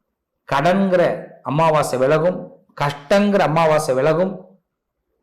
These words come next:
சில காரியம் நடக்கலைங்கிற அமாவாசை விலகும். உங்க வாழ்க்கையில நிரந்தர பௌர்ணமியை தை மாசம் அமாவாசை தினத்துல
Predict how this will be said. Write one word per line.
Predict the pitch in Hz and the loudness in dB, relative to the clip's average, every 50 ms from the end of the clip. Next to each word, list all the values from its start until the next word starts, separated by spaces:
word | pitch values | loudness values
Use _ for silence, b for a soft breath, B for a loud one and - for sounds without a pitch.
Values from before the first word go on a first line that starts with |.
| _ _ | _ _
சில | - 185 175 180 170 - | -2 0 0 2 0 0
காரியம் | - 165 180 208 233 240 240 226 - - | 0 2 4 4 4 4 4 2 2 2
நடக்கலைங்கிற | 165 180 220 220 214 - 240 226 226 233 240 233 208 | 2 0 0 0 0 0 2 2 4 4 4 4 4
அமாவாசை | 180 180 196 196 196 190 185 170 - 151 | 4 4 4 4 4 4 2 2 2 2
விலகும். | 147 156 175 175 170 202 214 208 - - - b b b b b b b b _ _ | 2 2 2 2 2 0 0 -2 -4 -12 -18 b b b b b b b b _ _
உங்க | 135 147 196 233 247 247 262 247 220 185 | 0 2 4 4 4 6 6 4 4 4
வாழ்க்கையில | 190 202 226 254 262 254 254 - 240 233 233 226 | 4 4 6 6 4 4 2 4 4 4 4 4
நிரந்தர | 202 185 190 202 220 233 233 240 247 233 262 262 262 262 - | 4 4 4 4 4 4 4 4 4 4 4 4 4 2 2
பௌர்ணமியை | - 202 214 240 240 226 226 226 240 233 226 233 240 233 233 | 2 4 4 6 4 4 4 4 2 2 2 2 0 0 0
தை | - 190 208 240 233 | 2 2 4 4 4
மாசம் | 233 226 214 208 196 175 233 226 214 180 | 4 4 4 4 4 4 2 2 2 2
அமாவாசை | 180 196 214 226 226 214 208 196 190 - 190 175 | 2 2 4 4 4 4 4 4 4 2 0 0
தினத்துல | 170 185 208 220 214 220 220 220 214 190 | 0 0 0 0 0 0 0 2 2 0